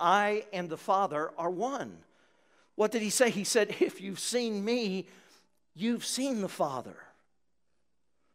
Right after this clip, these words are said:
And the problem for a lot of Christians today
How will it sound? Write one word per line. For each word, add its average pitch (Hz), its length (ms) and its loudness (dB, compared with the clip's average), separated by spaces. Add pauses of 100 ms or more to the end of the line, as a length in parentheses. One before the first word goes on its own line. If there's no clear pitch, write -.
(300)
And 190 100 -4
the 185 60 2
problem 247 360 2
for 196 180 0
a 190 40 2
lot 208 160 4
of 175 160 -6
Christians 214 560 -4
today 208 440 2